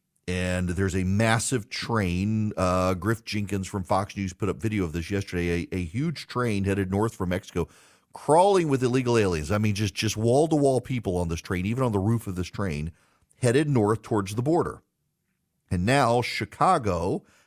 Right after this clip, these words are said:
and New York are saying that they are running out of money to be able to deal with the migrants in their cities. Can we just note, just, just as an aside, one of the greatest political stunts done in this country in the last half century has been border state governors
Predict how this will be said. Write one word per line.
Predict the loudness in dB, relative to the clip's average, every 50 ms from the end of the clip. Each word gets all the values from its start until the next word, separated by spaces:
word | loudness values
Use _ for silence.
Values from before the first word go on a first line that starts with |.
| _ -6 -2
and | 0 0 2 2
New | 2 2
York | 2 4 4 4 4 2 0 -2
are | -4 -2
saying | -2 0 0 2 2 2 2 0 0 2
that | 2 2 2 0
they | -2 -2 0 2 2 4 4 4
are | 4 4 2
running | 4 2 2 2 2 2 2
out | 2 2
of | 0 0
money | 0 2 2 2 2 2 0 -2
to | -2 -2 -4 -4
be | -2 0 0 0
able | 2 0 -2 -4
to | -4 -4
deal | -2 0 0
with | 0 0 -2
the | -2
migrants | -2 0 0 0 0 -2 -4 -4 -4
in | -4
their | -4 -4
cities. | -2 -2 -2 -2 -2 -4 -8 -14 -20 -20 -20 _ _
Can | 0 4 4
we | 4
just | 4 4 0 0 4
note, | 6 6 6 6 4
just, | 2 0 0 0
just | 0 -2 -2 -2 -4 -4
as | 0 2 2 2 2
an | 2
aside, | 0 2 2 2 2 2 2 0 -2 -4 -8 -16 _ _ _ _ _ _ _ _ _ _ _ _ _ _ _ _ _ _ _ _ _ _ _ _ -8
one | 0 4 4 6 6 4
of | 2 4 2
the | 0 2
greatest | 2 2 2 2 2 2 0 -2 -4 -2
political | -2 0 2 2 2 2 2 2 2 0
stunts | 2 0 -4 2 2 4 2 2 0 -4 -8 -6
done | -2 2 4 4 6 6
in | 4 2 2 2
this | 0 0 0
country | 0 0 0 0 0 -2 -2 0 0
in | 0 2
the | 2
last | 2 4 2 2 0 0
half | 0 0 0 0
century | -4 -4 -4 -4 -4 -4 -2 0
has | 0 0 0 -2 -4
been | -6 -2 0 0 0 0 0 -2
border | -2 0 2 4 4 4 4 2 2 0
state | -2 -2 0 0 0 0 0 -6 0
governors | 4 4 4 4 4 0 -2 -2 -2 -2 -4 -6 -8 -10 -12 -14 -16